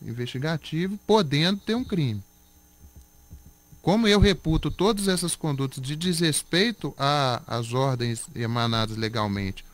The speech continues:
como muito graves e aos desrespeitos às medidas contentivas do pan-, do, do coronavírus como muito graves, eles têm prioridade na minha verificação.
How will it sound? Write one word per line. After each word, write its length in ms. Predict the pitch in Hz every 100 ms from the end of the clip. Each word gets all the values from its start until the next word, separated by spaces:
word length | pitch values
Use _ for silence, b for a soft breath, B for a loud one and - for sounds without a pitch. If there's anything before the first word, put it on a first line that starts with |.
| b -
como 160 | 127
muito 260 | 139 220 165
graves 540 | 127 107 85 87 - B B B _
e 60 | 113
aos 160 | 139 135
desrespeitos 720 | 147 156 143 - 165 175 160
às 180 | 165 165
medidas 380 | 156 139 143 -
contentivas 720 | 139 135 127 - 120 117 117
do 240 | 123 147
pan-, 280 | 143 135 -
do, 420 | 117 127 139 117 -
do 160 | 117 123
coronavírus 680 | 123 123 113 107 101 107 - b b b
como 200 | - 156
muito 260 | 147 202 190
graves, 480 | 127 151 214 127 - b b -
eles 180 | 131 -
têm 220 | 156 196
prioridade 680 | 226 226 247 156 170 247
na 100 | 196
minha 140 | 156 143
verificação. 720 | 139 127 - 110 104 - 95